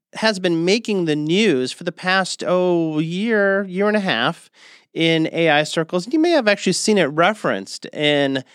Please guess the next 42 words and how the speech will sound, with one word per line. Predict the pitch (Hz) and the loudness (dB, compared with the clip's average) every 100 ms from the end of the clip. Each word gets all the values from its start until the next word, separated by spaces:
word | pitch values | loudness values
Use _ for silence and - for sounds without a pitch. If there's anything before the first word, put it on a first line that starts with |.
| _ _ - | _ _ -4
various | 147 143 127 120 | 0 2 0 -2
online | 117 113 110 | -6 -4 -4
publications, | 110 156 127 - 226 233 - 196 175 165 156 127 | -4 -6 -6 -4 0 0 2 2 2 0 -2 -4
maybe | 117 110 110 | -2 -2 -4
in | 104 | -6
the | 104 | -6
media, | 156 202 196 180 156 143 131 | -2 -2 0 2 2 2 0
maybe | 123 120 120 120 | -2 -4 -6 -6
in | 113 | -6
your | 110 107 104 | -4 -4 -6
chat | 104 - 180 175 | -6 0 0 0
groups | 165 160 160 - - - 214 - 190 | 0 0 0 -4 -8 -2 -4 -2 -8
<laughs> | - - - - | -8 -14 -14 -2
around | 156 156 147 | 2 2 0
A | - 151 | 0 2
I | 139 | 2
and | 131 | 0
machine | 131 131 151 139 | -2 -6 -6 -6
learning, | 135 131 135 | -6 -6 -4
and | 170 | -2
just | 240 - | -4 -2
in | 254 | -2
general, | 180 214 262 147 | 2 2 2 2
this | 139 - - - _ | -2 -6 -14 -20 _
thing | - 208 254 254 | -4 -2 0 -2
called | 185 196 170 139 | 0 0 0 -4
G | 113 135 247 | -4 0 0
P | 247 - 233 240 | 0 0 0 0
T | - 220 220 | -2 0 0
three. | 214 202 214 151 85 _ _ _ _ _ _ - _ _ _ | 0 0 2 0 -4 _ _ _ _ _ _ -20 _ _ _
And | 151 156 160 165 160 160 156 151 - - | 0 2 2 0 0 -4 -6 -10 -14 -16
you, | 160 180 | -4 -4
maybe | 147 185 277 | 0 0 2
you | 330 | 0
understand | 330 277 302 277 | 0 0 0 0
what | |
it | 339 | 0
is, | |
but | 196 | 0
maybe | 196 220 233 | 0 0 0
you | |
don't. | 190 208 311 | 0 2 0